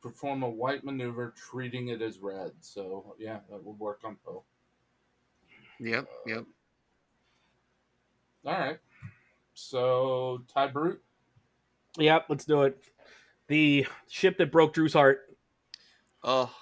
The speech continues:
Speaker 2: I, it was actually the Thai upgrade that did it for me. As soon as I saw it, I was like, "Uh." All right, let's take a look.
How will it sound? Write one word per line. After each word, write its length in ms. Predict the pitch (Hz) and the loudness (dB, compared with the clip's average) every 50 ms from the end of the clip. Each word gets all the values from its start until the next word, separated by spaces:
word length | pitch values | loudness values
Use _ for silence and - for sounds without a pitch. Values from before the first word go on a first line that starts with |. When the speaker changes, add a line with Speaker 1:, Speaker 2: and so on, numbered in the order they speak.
| - _ _ _ _ _ _ | -20 _ _ _ _ _ _
Speaker 2:
I, 180 | - 143 151 156 | 4 6 6 6
it 180 | 147 156 165 151 | 6 4 2 4
was 240 | 160 170 143 127 143 - | 2 0 0 -2 -4 -2
actually 460 | 135 147 160 156 - - 175 165 160 | 0 0 -2 -2 -4 -4 -2 -2 -2
the 160 | 135 131 131 | -2 -2 -4
Thai 600 | 117 - - - 127 123 123 120 117 117 117 113 - _ _ _ _ _ _ _ _ _ | -6 -6 -2 2 4 4 4 4 4 2 0 -2 -4 _ _ _ _ _ _ _ _ _
upgrade 560 | 113 117 - - - 117 113 110 110 110 101 | -4 -4 -4 -8 -8 -4 -2 0 0 0 0
that 220 | 104 110 104 104 - | 0 -2 -2 -2 -4
did 160 | 113 110 110 | -4 -2 -2
it 120 | 107 - | -4 -6
for 240 | - - 110 117 117 | -6 -6 -6 -4 -4
me. 220 | 117 123 120 123 | -2 -2 -2 -2
As 160 | 78 107 113 - | -2 -4 -4 -4
soon 160 | - 135 135 | -4 -4 -4
as 100 | 131 120 | -2 -2
I 100 | 123 120 | -2 -2
saw 340 | 117 - - 117 117 117 113 | -2 -2 0 0 2 2 0
it, 40 | |
I 120 | 82 104 110 | 0 -2 -4
was 180 | 110 117 113 | -4 -4 -6
like, 280 | 117 113 113 110 - - _ _ _ _ _ _ _ _ _ | -8 -8 -8 -8 -10 -16 _ _ _ _ _ _ _ _ _
"Uh." 1200 | 127 131 131 131 131 127 127 123 120 117 113 113 110 110 110 110 107 107 107 107 110 110 104 107 120 120 113 _ _ _ _ _ _ _ _ _ _ _ _ _ _ _ - - _ _ _ _ _ _ _ _ _ _ _ | -10 -8 -6 -4 -4 -4 -4 -4 -6 -6 -6 -6 -6 -6 -6 -8 -8 -8 -8 -10 -10 -10 -12 -12 -14 -18 -20 _ _ _ _ _ _ _ _ _ _ _ _ _ _ _ -20 -20 _ _ _ _ _ _ _ _ _ _ _
All 80 | - - 120 | -6 -4 -2
right, 20 | |
let's 160 | 120 113 - | -2 -2 -2
take 140 | - 123 113 | -4 -4 -4
a 40 | 117 | -2
look. 180 | 113 110 107 | -4 -4 -6